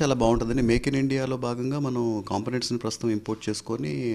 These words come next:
ఈ తెలుగు రాష్ట్రాల్లోనే మనం ఇది మ్యానుఫ్యాక్చర్ చేయడం జరుగుతుంది ప్రస్తుతానికి. And, ఆ, మా స్కేల్‌లో ఇంకా పెద్ద ఎత్తున తీసుకెళ్దాం అనుకుంటున్నాం.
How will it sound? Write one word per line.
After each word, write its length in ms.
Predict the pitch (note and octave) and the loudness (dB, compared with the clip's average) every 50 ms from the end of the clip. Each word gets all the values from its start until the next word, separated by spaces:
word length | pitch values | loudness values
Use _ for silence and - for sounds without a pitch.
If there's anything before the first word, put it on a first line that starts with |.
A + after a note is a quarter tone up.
| G2+ F#2+ F2+ | -2 -2 -2
ఈ 20 | |
తెలుగు 260 | F2 - F#2 F#2+ G#2 | -2 -2 -2 0 0
రాష్ట్రాల్లోనే 520 | G#2+ G#2+ G#2+ G#2+ - - G#2 G#2+ G#2 A2+ B2 | 0 0 -2 -2 -2 -2 -2 -2 -2 -2 -2
మనం 380 | B2 A2+ G#2+ G#2 G2 F#2 F2+ | -2 -2 -4 -4 -4 -4 -2
ఇది 280 | F2 F#2 F2 F2+ F2 F2 | -4 -4 -2 -2 -4 -4
మ్యానుఫ్యాక్చర్ 560 | F2 F2 F#2 F#2+ - F#2+ F#2 - - F#2 F2+ | -4 -4 -4 -4 -4 -6 -6 -6 -8 -8 -6
చేయడం 180 | F#2 F2+ F#2 F2+ | -6 -4 -4 -4
జరుగుతుంది 480 | F2 E2 E2 E2+ E2+ - E2 D#2+ F2 | -4 -4 -4 -6 -6 -4 -4 -4 -4
ప్రస్తుతానికి. 640 | F2 F2 F2 E2 - - - E2+ E2+ E2+ - C3 D#3+ - - - - - - - - F#2 | -4 -6 -8 -8 -6 -6 -4 -6 -4 -6 -6 -8 -8 -10 -14 -18 -18 -18 -16 -8 -4 -2
And, 180 | F#2+ F#2 F2 F2 | -2 0 0 -2
ఆ, 240 | E2+ E2+ E2 E2 D#2+ | -2 -2 -2 -2 -4
మా 240 | D#2+ D#2+ E2+ F#2 G#2+ | -4 -2 -2 -2 -2
స్కేల్‌లో 640 | G#2+ - - - A#2+ A#2 A2+ A2+ A2+ A#2 B2 B2 | -2 -4 -4 -2 -2 -2 0 0 -2 0 0 -2
ఇంకా 280 | A2+ G2 G2+ F#2+ A#2 A#2 | -2 -2 -4 -4 -6 -6
పెద్ద 260 | A2+ - F#2+ F#2+ G2+ | -6 -6 -8 -4 -2
ఎత్తున 300 | G#2 G#2 G#2 - A2 G#2+ | -2 -4 -2 -4 -8 -6
తీసుకెళ్దాం 460 | G#2+ G#2 G2 - - G2+ F#2 G2 G2 | -6 -6 -6 -6 -8 -6 -6 -4 -4
అనుకుంటున్నాం. 520 | F#2+ F#2+ - G2 F#2 - F#2+ F#2+ F#2+ G#2 | -6 -6 -6 -8 -8 -6 -6 -6 -6 -6